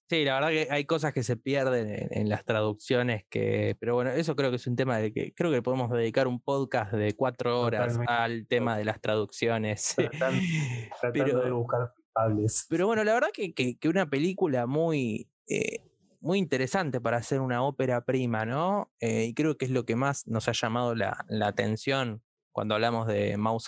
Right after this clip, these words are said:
Speaker 1: Hunt. Eh, la verdad hay un logro artístico,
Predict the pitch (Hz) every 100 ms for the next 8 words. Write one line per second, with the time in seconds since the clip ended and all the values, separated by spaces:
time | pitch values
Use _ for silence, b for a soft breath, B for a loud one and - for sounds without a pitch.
0 | - 113 104 - - - 120 110 104 110
1 | 107 113 - - - - 107 123 151 139
2 | 120 135 147 131 107 107 110 - - -
3 | - - 113 113 - 175 170 - 143 123
4 | 113 107 120